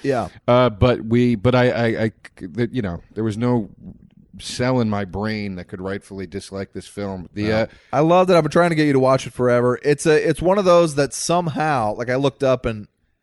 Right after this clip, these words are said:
Speaker 1: worldwide or whatever, it made a hundred and something million dollars, but it wasn't a smash really.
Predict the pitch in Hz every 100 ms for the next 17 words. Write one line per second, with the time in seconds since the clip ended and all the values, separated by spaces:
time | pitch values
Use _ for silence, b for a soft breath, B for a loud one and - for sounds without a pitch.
0 | _ _ _ 110 127 127 104 107 117 113
1 | 110 107 101 101 98 104 110 101 92 110
2 | 104 104 104 101 104 123 113 98 95 110
3 | 104 - _ _ _ _ 117 127 226 254
4 | 147 - - 135 156 170 123 117 - 120
5 | 123 110 131